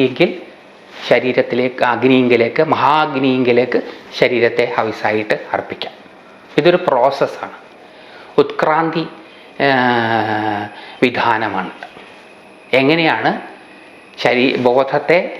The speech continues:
പരമമായതിലേക്ക് ബോധപൂർവം ലയിപ്പിക്കുക എന്നുള്ള transfer of consciousness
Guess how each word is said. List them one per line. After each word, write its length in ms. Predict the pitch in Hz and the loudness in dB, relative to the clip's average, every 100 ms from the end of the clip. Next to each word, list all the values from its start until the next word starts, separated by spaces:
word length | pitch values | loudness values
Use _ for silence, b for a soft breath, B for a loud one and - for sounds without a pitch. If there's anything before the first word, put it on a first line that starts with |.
| - - - - | -16 -20 -8 -2
പരമമായതിലേക്ക് 1200 | 120 127 151 147 135 131 127 127 123 123 190 - - B B B B - - | 0 0 2 2 2 4 2 2 2 2 0 0 -10 B B B B -20 0
ബോധപൂർവം 1160 | 123 131 147 151 170 151 147 139 170 254 - - - - - - - - - - | 4 4 4 2 0 6 6 6 4 2 -8 -16 -20 -20 -20 -20 -20 -20 -8 0
ലയിപ്പിക്കുക 600 | 127 131 131 131 139 127 117 - - B B B B 120 | 2 2 -2 0 0 2 0 0 -12 B B B B -2
എന്നുള്ള 280 | 117 110 107 - | 0 0 0 2
transfer 460 | 131 143 - 156 151 | 0 0 -2 0 0
of 80 | - - | -2 -2
consciousness 680 | 131 127 131 127 - 107 - | -2 0 0 -2 -2 -8 -8